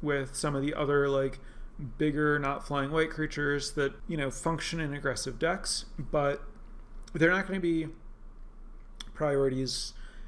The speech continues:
'cause you don't wanna, like, you don't want your creatures to be purely defensive, and you don't wanna have to, like, worry a lot about, like, Tangling on the ground and stuff.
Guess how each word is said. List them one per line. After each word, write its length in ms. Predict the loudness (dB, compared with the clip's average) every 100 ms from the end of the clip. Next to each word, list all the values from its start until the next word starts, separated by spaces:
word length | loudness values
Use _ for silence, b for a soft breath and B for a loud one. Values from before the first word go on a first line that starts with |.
| B
'cause 240 | -2 0 4
you 80 | 4
don't 160 | 4
wanna, 300 | 2 0 0 2
like, 160 | 2 6
you 60 |
don't 180 | 4 4
want 140 | 0
your 100 | -2
creatures 400 | -2 -4 -2 -6
to 100 | -4
be 140 | -4 -4
purely 340 | 0 2 2
defensive, 480 | 2 -2 0 0 0
and 100 | 0
you 60 | 0
don't 160 | -2
wanna 140 | -2 -2
have 180 | -2
to, 120 | -2 -4
like, 160 | -2
worry 200 | 0 0
a 60 | 0
lot 180 | 0 0
about, 240 | 0 0
like, 160 | -2 -4
Tangling 400 | -6 -2 -2 -2
on 80 |
the 80 | -2
ground 300 | -2 -2 -2
and 100 | -4
stuff. 300 | -4 -2 -2